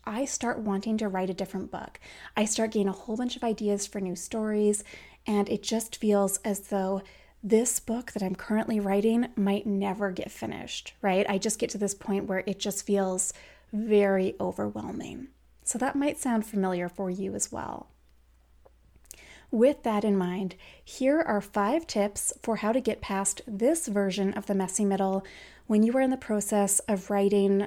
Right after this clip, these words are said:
you know, maybe the third draft of your book, and you get to that point where you don't want to polish it, or you are starting to get distracted by other book ideas, or you are getting scared that your book won't be as good as you want it to be, you're feeling overwhelmed,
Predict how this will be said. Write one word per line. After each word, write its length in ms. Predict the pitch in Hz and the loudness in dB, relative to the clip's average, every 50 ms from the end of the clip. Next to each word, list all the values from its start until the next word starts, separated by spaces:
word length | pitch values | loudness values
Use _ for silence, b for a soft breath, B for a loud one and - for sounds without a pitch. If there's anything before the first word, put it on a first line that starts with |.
| - - | -2 -6
you 160 | - 240 208 202 | -4 0 2 2
know, 160 | 202 196 196 | 2 4 2
maybe 220 | 202 220 220 233 | 2 2 2 2
the 120 | 220 220 196 | 0 0 -2
third 320 | 202 - 220 233 247 240 | -2 0 2 2 2 2
draft 360 | - 254 233 226 214 - - | 2 0 0 0 -2 -2 -6
of 80 | 214 214 | -2 0
your 120 | 220 208 | 0 0
book, 380 | 214 214 208 202 202 202 - B B B B B B B B | 0 2 2 2 2 0 -4 B B B B B B B B
and 420 | - 214 202 202 196 202 196 196 196 - | 2 4 4 6 6 4 2 2 0 -2
you 640 | - 185 202 202 196 190 190 190 190 190 - - - | -8 -6 -2 0 2 4 4 4 2 0 -2 -4 -2
get 160 | - 254 285 | -2 -2 -2
to 100 | - - | -2 -2
that 180 | - 247 247 - | -2 -2 -2 -2
point 280 | - 226 202 202 202 202 | 2 4 4 4 4 4
where 120 | 202 190 | 2 2
you 180 | 185 175 185 185 | 2 2 -2 -4
don't 440 | 185 - 190 185 226 311 330 - | -2 -2 0 2 2 2 0 0
want 180 | - 254 262 262 | 0 -2 -2 -2
to 60 | 285 | -4
polish 400 | - - 220 190 190 190 - - | -2 0 0 0 0 -2 -4 -4
it, 220 | 190 180 185 180 - B B B B B B B - | -2 -2 -2 -4 -6 B B B B B B B 0
or 260 | 220 202 202 196 196 | 2 4 4 4 4
you 220 | 196 180 190 185 | 4 2 2 -2
are 80 | 180 175 | -2 -2
starting 420 | - - - 190 196 208 262 262 | -4 -4 -2 0 0 2 2 2
to 120 | 262 233 208 | 2 0 0
get 240 | - 214 - - | 0 -2 -4 -2
distracted 880 | - 190 175 - - - 196 180 175 180 208 214 - - 240 233 226 226 | -4 -2 -2 -2 -4 -4 -6 -6 -6 -6 -8 -8 -2 0 0 0 0 0
by 140 | - 196 190 - | -4 -4 -4 -4
other 220 | 196 185 196 185 | -4 -4 -4 -4
book 260 | 185 226 226 220 - | -2 -4 -4 -4 -2
ideas, 640 | 233 214 208 214 214 214 208 208 202 202 202 - - B B B B B B B B | 0 0 2 2 4 4 4 6 4 4 2 0 -4 B B B B B B B B
or 260 | - 233 214 220 220 214 | 4 6 6 6 6 4
you 180 | 196 202 196 | 6 4 4
are 100 | 190 185 | 4 2
getting 320 | 175 202 185 - 185 180 180 | 2 0 -2 0 -2 -2 0
scared 680 | - - - - - - 185 185 208 226 233 233 220 | 0 0 -2 -2 -2 -2 0 2 2 4 4 4 4
that 160 | 220 214 214 | 2 0 0
your 200 | 208 202 202 190 | -2 0 0 -2
book 280 | 190 196 196 190 196 - | 0 2 0 0 0 -2
won't 180 | 202 196 196 - | -2 -2 -2 -2
be 100 | 185 180 | -2 -2
as 140 | 180 - | -2 0
good 160 | - 208 190 196 | 0 0 0 0
as 120 | 180 - | 0 -2
you 120 | 196 185 | -2 -2
want 260 | 185 220 190 208 220 233 | -2 0 0 2 2 0
it 100 | 233 - | 0 -4
to 120 | - 240 | -12 -10
be, 360 | - - 233 226 220 214 220 - | -4 0 2 2 4 4 2 2
you're 200 | 226 220 190 180 | 0 -4 -6 -4
feeling 340 | - - 208 196 190 185 | -2 0 0 0 2 0
overwhelmed, 800 | 190 180 - 185 180 180 190 196 202 208 208 208 208 214 208 | -2 -4 -4 -4 -2 0 0 2 4 4 6 6 4 4 2